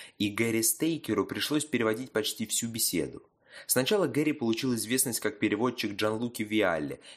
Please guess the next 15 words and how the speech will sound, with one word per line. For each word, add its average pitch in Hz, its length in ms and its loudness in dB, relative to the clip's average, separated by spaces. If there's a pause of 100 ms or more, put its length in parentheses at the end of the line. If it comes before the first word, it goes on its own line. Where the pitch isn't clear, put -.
когда 95 260 2
тот 95 200 -4
только 98 260 0
перешел 98 420 0
в 101 100 -14
клуб. - 360 -6 (600)
Потом 175 260 4
он 147 80 0
стал 123 240 2
ассистентом 110 680 -2
Луки 143 320 -2
и 123 160 -4
до 117 100 -4
сих 113 280 -2
пор 170 340 -2